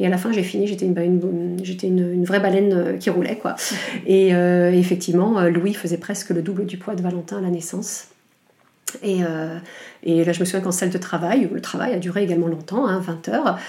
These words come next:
Speaker 1: euh, ben, on faisait les pronostics avec mon mari, et je me souviens même qu'à l'avant-dernière, euh, à la dernière échographie, on nous annonçait un bébé de trois kilos cinq. Alors déjà, nous dé-, dépasser les trois kilos, c'était miraculeux, trois kilos cinq, n'en parlons pas. Et en salle de, en salle de travail, euh,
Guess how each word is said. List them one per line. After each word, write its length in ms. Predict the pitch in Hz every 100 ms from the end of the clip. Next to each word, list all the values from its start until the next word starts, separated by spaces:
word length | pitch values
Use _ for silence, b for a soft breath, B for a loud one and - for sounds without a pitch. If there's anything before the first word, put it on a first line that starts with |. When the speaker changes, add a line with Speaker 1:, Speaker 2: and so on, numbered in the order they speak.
| B 147 -
Speaker 1:
euh, 400 | 180 175 170 175
ben, 100 | 180
on 20 |
faisait 140 | 190 202
les 100 | 202
pronostics 560 | 196 202 190 - 208
avec 180 | 185 175
mon 120 | 175
mari, 440 | 175 175 180 208 208
et 180 | 175 170
je 60 | 180
me 20 |
souviens 200 | 180 190
même 180 | 208 208
qu'à 100 | 175
l'avant-dernière, 720 | 175 185 190 180 185 190 185
euh, 80 | 175
à 80 | 175
la 100 | 185
dernière 220 | 196 202
échographie, 540 | 185 180 175 175 -
on 60 | 214
nous 180 | 175 175
annonçait 320 | 175 165 226
un 80 | 185
bébé 240 | 170 208
de 80 | 185
trois 240 | - 208
kilos 300 | - 185 180
cinq. 240 | - 226 240
Alors 120 | 170
déjà, 120 | 185
nous 100 | 190
dé-, 180 | 180 220
dépasser 520 | 180 214 214 220 226
les 80 | 202
trois 160 | - 196
kilos, 300 | - 202 196
c'était 160 | 180
miraculeux, 440 | 185 196 185 196 226
trois 240 | - 240
kilos 240 | - 202
cinq, 280 | 190 202 196
n'en 80 | 185
parlons 260 | 190 180 165
pas. 220 | 185 - B B B B B
Et 60 | 190
en 60 |
salle 300 | 190 196 233
de, 500 | 208 196 185 180 180 180
en 60 |
salle 220 | 180 226
de 80 | 233
travail, 560 | 233 196 175 185 240 196
euh, 240 | 175 180